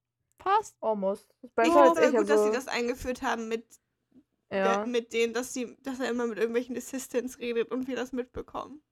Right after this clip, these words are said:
Speaker 1: Ja.
Speaker 2: Ja, find
Speaker 3: Also das
Speaker 2: ich
Speaker 3: haben
Speaker 2: auch
Speaker 3: sie ja bei
Speaker 2: ganz
Speaker 3: der
Speaker 2: gut.
Speaker 3: letzten auch gemacht.
Speaker 1: Es gibt
Speaker 2: Ja.
Speaker 1: den Leuten, sie sind ein klein bisschen mehr real.
Speaker 3: Ja.
Speaker 2: Bisschen mehr Depth.
Speaker 1: Ja, ja, danach kam Nathalie, da steht nur langweilig bei mir.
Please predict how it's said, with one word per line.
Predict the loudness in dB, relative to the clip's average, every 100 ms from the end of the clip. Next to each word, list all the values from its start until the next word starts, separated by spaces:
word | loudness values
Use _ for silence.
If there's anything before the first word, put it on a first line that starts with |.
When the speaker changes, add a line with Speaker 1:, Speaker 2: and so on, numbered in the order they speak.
| _
Speaker 1:
Ja. | -14 -12 -14 -10
Speaker 2:
Ja, | -10 -10
find | -10 -6
Speaker 3:
Also | -6
das | -4
Speaker 2:
ich |
Speaker 3:
haben | -4
Speaker 2:
auch | -2
Speaker 3:
sie |
ja | -4
bei | -2
Speaker 2:
ganz |
Speaker 3:
der | -2
Speaker 2:
gut. | -4
Speaker 3:
letzten | -6 -14 -14
auch | -14 -12
gemacht. | -16 -14 -14 -16 _ _
Speaker 1:
Es | _ _ -10
gibt | -6
Speaker 2:
Ja. | -4
Speaker 1:
den | -4
Leuten, | -6 -6 -10 -14 _ _
sie | -10
sind | -8
ein | -10
klein | -6 -4 -4
bisschen | -8 -12 -10
mehr | -8 -6
real. | -6 -8 -12 _ _ _ _ _ _ -10
Speaker 3:
Ja. | -10 -12 _ 0
Speaker 2:
Bisschen | 0 2 0
mehr | 0 -4 _ _ _
Depth. | -2 -2 _ _ -20 _ _ _ _ _ _ -14
Speaker 1:
Ja, | -12 -14 -12
ja, | -8 -6 -6
danach | -2 -2 0
kam | -2 -2
Nathalie, | 0 0 0
da | 0 -2
steht | -2 -2
nur |
langweilig | -2 -2 -2 0 0 -2 -6
bei | -8 -6
mir. | -4 -6